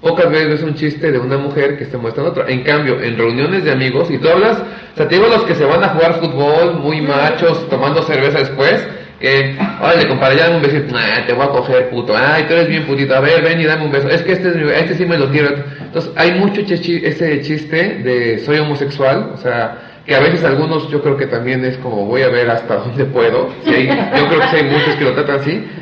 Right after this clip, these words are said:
Speaker 1: pero me imagino que el que es homosexual dice, bueno, si ellos pueden bromear así, tal vez yo sí puedo tirarles la onda sin que lo sientan como un acoso.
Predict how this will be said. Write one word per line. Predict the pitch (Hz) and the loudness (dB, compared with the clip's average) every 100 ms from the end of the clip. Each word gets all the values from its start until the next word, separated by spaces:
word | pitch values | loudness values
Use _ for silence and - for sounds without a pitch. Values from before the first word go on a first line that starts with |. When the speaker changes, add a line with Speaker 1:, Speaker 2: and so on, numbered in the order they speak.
| - - - - | -18 -20 -10 0
Speaker 1:
pero | 139 | 2
me | 147 | 2
imagino | 143 143 190 196 | 2 0 0 0
que | - | 0
el | 135 | 0
que | 165 | 0
es | 180 | 0
homosexual | 180 170 165 165 | 0 -2 0 0
dice, | 165 165 | 0 0
bueno, | 180 180 - - | 0 -2 -6 -8
si | 143 | -4
ellos | 139 139 | -4 -4
pueden | 151 151 | -4 -4
bromear | 151 151 156 | -2 -2 -4
así, | 151 143 - - - - - | -4 -8 -10 -18 -20 -20 -10
tal | - 135 | -2 0
vez | 131 | 0
yo | 131 | 0
sí | 143 | -4
puedo | - 139 143 247 - - - - - - | -2 2 2 2 -2 -10 -16 -20 -20 -8
tirarles | 123 113 123 143 | -2 2 2 2
la | 151 143 | 2 0
onda | 143 151 | 0 -2
sin | 135 110 | -2 -2
que | 104 | 0
lo | 101 | 0
sientan | 123 120 107 | -2 -4 -6
como | 95 | -4
un | 104 | -4
acoso. | - - - - | -4 -4 -6 -12